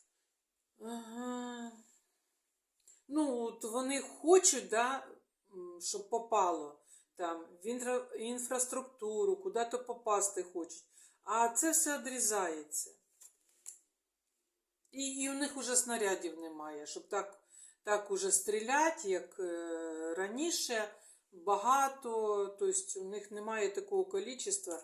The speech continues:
І вони кажуть, ну, ми стріляємо, стріляємо, а що ж там попадає? Попадає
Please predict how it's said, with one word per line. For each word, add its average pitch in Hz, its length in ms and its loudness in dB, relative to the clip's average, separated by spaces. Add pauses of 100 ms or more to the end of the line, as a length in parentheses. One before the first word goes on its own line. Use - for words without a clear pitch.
(340)
І 196 80 0
вони 240 240 2
кажуть, 226 340 2
ну, 226 160 -4
ми 214 180 -4
стріляємо, 233 500 -2
стріляємо, 175 640 -2
а 175 60 -4
що 214 160 -6
ж - 100 -10
там 190 160 -6
попадає? 156 640 -8
Попадає 208 680 -4